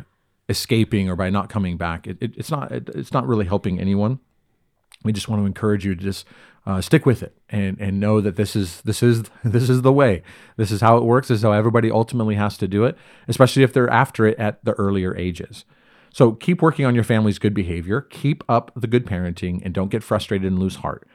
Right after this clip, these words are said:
Uh, and by the way, as the preacher, I can handle it. Uh, I'll just keep going, or if necessary, just to break things up, we'll just maybe, uh,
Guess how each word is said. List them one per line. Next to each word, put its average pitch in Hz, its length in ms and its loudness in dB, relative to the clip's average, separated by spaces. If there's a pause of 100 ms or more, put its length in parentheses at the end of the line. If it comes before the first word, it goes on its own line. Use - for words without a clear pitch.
(460)
Uh, 95 140 -4
and 107 120 0
by 120 100 6
the 131 80 6
way, 98 240 2
as 101 420 -2
the - 120 -14
preacher, 92 640 -2
I 120 200 4
can 143 160 2
handle 123 400 2
it. 67 120 -14 (480)
Uh, 92 280 -4
I'll 113 140 4
just 135 180 0
keep 139 200 0
going, 131 380 6
or 110 280 2 (200)
if 113 180 -6
necessary, 123 580 2
just 107 240 -2
to 101 200 0 (340)
break 113 240 2
things 113 240 2
up, 123 200 2
we'll 101 120 0
just 101 260 -4
maybe, 101 340 0
uh, 92 240 -4